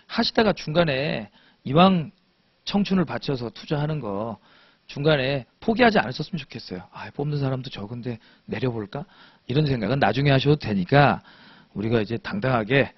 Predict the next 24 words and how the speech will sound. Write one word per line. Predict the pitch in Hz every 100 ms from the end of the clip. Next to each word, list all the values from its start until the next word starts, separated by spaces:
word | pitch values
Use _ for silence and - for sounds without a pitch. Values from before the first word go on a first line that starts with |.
| _ _
한번 | - 110 113
끝까지 | 156 147 127
승부해보면 | 185 156 127 110 143 120 - -
반드시 | 127 135 135 127
합격의 | 139 - 165 147
영광이, | 104 101 98 196
우리 | 190
학원 | 196 208 214
또 | 175
이름이 | 127 156
합격의 | - 190 214 202
법학원 | - - 156 180
아닙니까? | 123 104 131 160 98
얼마나 | 95 135 165
이름이 | 117 139
멋있습니까? | - - 117 - 127 92
그러니까 | 87 110 110 98 156 - - -
합격의 | 156 156 135
영광이 | 113 135 127
있을 | 117 143
거라고 | 127 117 135 - -
믿어 | 147 147
의심치 | 120 135 139
않습니다. | 107 - 90 -